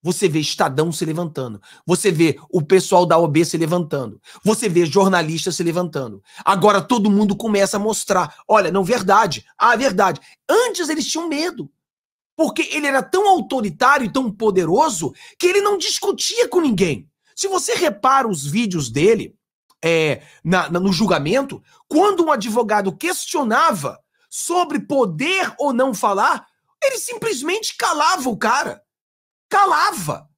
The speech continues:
E mostrava que eles têm regras ali, que tem que seguir a regra dele. Então era super autoritário, não deixava nem a pessoa se expor. Agora, ele bateu de frente com, com, com,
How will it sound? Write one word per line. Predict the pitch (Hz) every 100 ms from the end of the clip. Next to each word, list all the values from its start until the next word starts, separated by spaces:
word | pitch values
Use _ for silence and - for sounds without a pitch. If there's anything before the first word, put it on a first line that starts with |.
| _ _ _ _ _ _ _ _ -
E | 466
mostrava | 480 330 - 311 370 269
que | 339
eles | 330
têm | - 339
regras | 160 175 330 349 302 240
ali, | 214 214 370 339
que |
tem | 339 330
que |
seguir | - 247 330
a |
regra | 240 320 349
dele. | 202 196 285 226 - _ _ _ _ -
Então | 302 370
era | 339 349
super | - - 381 392
autoritário, | 359 359 370 269 294 320 - -
não | 320 453 427
deixava | 370 - 302 339 339
nem | 330 392
a | 392
pessoa | 370 311 - 339
se | - 370
expor. | - - 285 359 277 - _ _ _ _ _
Agora, | 220 208 156 208 269 202 127 - _ _
ele | 202
bateu | 190 190 214 202
de | 170
frente | 185 190 -
com, | 190 196
com, | 196 196 -
com, | - 208 214 214